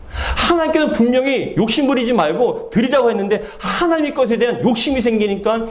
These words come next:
이 아간이 어떤 짓을 했냐면은 그 신할산 금 외투를 취하고 은 이백 세겔을 취하고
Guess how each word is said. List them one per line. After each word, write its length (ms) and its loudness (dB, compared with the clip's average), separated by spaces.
이 180 2
아간이 400 0
어떤 340 0
짓을 200 0
했냐면은 540 0
그 160 2
신할산 720 0
금 220 2
외투를 500 2
취하고 840 0
은 380 2
이백 260 2
세겔을 380 2
취하고 680 0